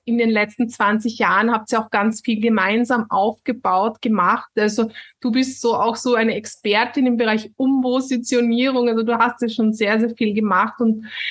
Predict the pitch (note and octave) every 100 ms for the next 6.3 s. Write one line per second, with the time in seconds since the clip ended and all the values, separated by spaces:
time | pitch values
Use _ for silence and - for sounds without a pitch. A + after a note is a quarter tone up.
0 | - - G3 G3+ A3 A3 A3 G3 G#3+ A3
1 | A#3 A3+ A3 A3+ - A#3+ B3 B3+ B3 A3+
2 | A#3+ A3+ - B3 C4 C4 - A3+ G#3+ B3
3 | B3 B3+ A3+ G3+ A3+ A3+ A3+ A3 A#3+ B3
4 | B3 A3+ G3 G#3+ B3 B3+ A3+ B3 A#3 A3+
5 | A#3+ A3 G#3+ A#3 A3 G#3+ G#3+ F#3 F3 G#3+
6 | - A#3